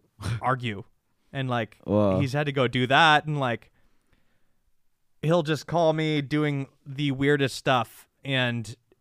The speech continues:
Speaker 2: it'll be, like, twenty minutes of him telling me about this stuff before I even get to ask him, like, the simple question. But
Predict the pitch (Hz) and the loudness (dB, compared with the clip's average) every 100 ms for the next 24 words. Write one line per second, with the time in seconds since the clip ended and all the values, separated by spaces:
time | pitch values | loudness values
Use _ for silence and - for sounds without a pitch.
0 | _ 143 139 143 135 - 156 147 139 139 | _ -2 0 0 -2 -2 -2 0 -2 -4
1 | 120 123 131 127 127 131 127 120 113 110 | -6 -6 -4 -6 -4 -4 -2 -4 -4 -4
2 | - 113 120 - 120 113 107 - 123 123 | -6 -6 -6 -4 -2 -2 -6 -10 -8 -8
3 | 120 113 113 - 127 117 107 113 117 110 | -6 -2 -2 -4 -8 -8 -10 -10 -8 -8
4 | - 107 - 107 110 113 104 | -6 -8 -8 -14 -8 -6 -8